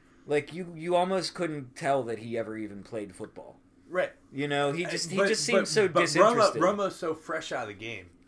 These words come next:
Speaker 1: Yeah.
Speaker 2: That, that he is, he was calling the plays. Like, he's, like, circling up here, up here. "Now, look, this is what you're gonna do.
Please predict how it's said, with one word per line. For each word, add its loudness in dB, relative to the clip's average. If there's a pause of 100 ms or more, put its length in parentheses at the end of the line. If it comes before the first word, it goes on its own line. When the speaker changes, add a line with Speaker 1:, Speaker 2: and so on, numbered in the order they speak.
(120)
Speaker 1:
Yeah. 4
Speaker 2:
That, 2
that 0
he -8
is, -6 (560)
he -10
was -8
calling 2
the -10
plays. -6
Like, -10
he's, -12
like, -6
circling -8
up -10
here, -6
up -6
here. -4
"Now, -6
look, -6
this -8
is -12
what -10
you're -10
gonna -8
do. -4